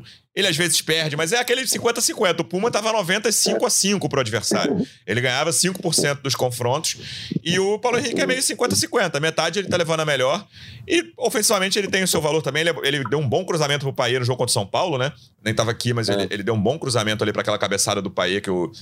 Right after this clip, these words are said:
Speaker 1: Rafael pegou. Então, eu imagino hoje que, a não ser que ele fa-, tenha, um jo-, tenha jogos muito ruins pela frente,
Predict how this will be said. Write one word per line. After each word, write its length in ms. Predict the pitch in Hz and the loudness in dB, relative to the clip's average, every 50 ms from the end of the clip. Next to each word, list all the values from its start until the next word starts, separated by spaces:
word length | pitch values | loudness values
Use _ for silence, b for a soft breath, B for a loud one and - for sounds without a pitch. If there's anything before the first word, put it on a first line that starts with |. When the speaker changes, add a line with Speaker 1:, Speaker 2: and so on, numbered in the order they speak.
| B B B _ _ - | B B B _ _ -6
Speaker 1:
Rafael 320 | 101 98 - 110 101 101 | -6 -2 0 0 0 0
pegou. 460 | 98 - 107 95 85 101 117 135 143 B B B B B B _ | 0 -2 -2 -2 0 0 0 -2 -2 B B B B B B _
Então, 300 | 131 127 156 156 175 165 | -6 -2 -2 -2 0 0
eu 180 | - 170 185 208 | 0 0 0 0
imagino 460 | 214 202 185 160 139 160 175 170 160 | 0 0 0 0 0 0 0 0 2
hoje 320 | 147 151 175 190 156 147 | 2 2 2 2 0 0
que, 80 | - 139 | 0 0
a 40 | 135 | 0
não 80 | 135 | 0
ser 180 | 120 - 143 - | 2 2 0 0
que 80 | - 170 | 0 0
ele 100 | 156 131 | -2 -2
fa-, 220 | 117 - 120 - | -2 -2 -4 -2
tenha, 260 | - - 120 120 117 | -2 0 0 2 2
um 120 | 110 107 101 | 2 0 0
jo-, 180 | 90 110 110 - - | 0 0 -2 -2 -2
tenha 180 | - 104 104 101 | -2 0 0 2
jogos 280 | 101 113 113 117 95 | 2 0 0 0 -2
muito 320 | 98 95 127 156 165 - 127 | 0 0 0 0 0 0 0
ruins 260 | 104 107 113 120 - | 0 2 0 0 0
pela 160 | - 104 101 | 0 -2 -2
frente, 400 | 101 - 104 107 131 143 - B | 0 0 0 0 0 0 -4 B